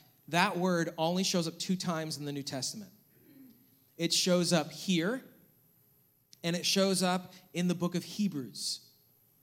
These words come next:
And in the book of Hebrews, the author of Hebrews is writing about the Ark of the Covenant. The Ark of the Covenant was the, the box that they had in the Old Testament that would travel with them,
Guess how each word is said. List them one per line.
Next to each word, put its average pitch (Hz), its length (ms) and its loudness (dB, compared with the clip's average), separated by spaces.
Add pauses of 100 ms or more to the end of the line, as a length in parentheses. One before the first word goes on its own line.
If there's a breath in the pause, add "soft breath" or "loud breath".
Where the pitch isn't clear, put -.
(400 loud breath)
And 165 80 -6
in 170 80 -2
the 175 60 -2
book 196 180 2
of 196 120 -2
Hebrews, 208 720 4
the 160 120 -4
author 196 340 4
of 147 80 -4
Hebrews 156 840 -2
is 170 220 -2
writing 208 440 0
about 196 500 -2
the 202 200 -4
Ark 185 260 -2
of 190 80 0
the 190 60 -2
Covenant. 180 720 -4 (1200)
The 165 80 -2
Ark 202 140 4
of 285 60 4
the 277 60 0
Covenant 220 480 2
was 196 300 4
the, 175 260 4
the 156 100 -4
box - 920 0 (180 loud breath)
that 175 160 0
they 175 120 2
had 180 380 2
in 190 140 0
the 160 120 0
Old 190 180 2
Testament 196 440 0
that 185 80 0
would 156 120 -4
travel 196 440 4
with 226 260 4
them, 175 320 0